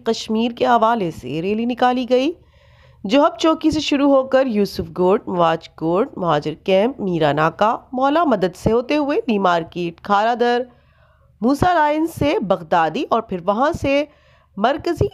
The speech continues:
ऑफिस मौला मदद पर इख्तिताम पजीर हुई।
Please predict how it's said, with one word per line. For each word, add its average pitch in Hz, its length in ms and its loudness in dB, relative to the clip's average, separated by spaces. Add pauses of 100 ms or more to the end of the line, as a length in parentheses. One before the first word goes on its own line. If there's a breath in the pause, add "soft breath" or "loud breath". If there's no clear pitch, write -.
ऑफिस 240 460 -2
मौला 214 320 4
मदद 165 400 0
पर 190 140 2 (120)
इख्तिताम 240 680 0
पजीर 165 320 -4
हुई। 156 320 -4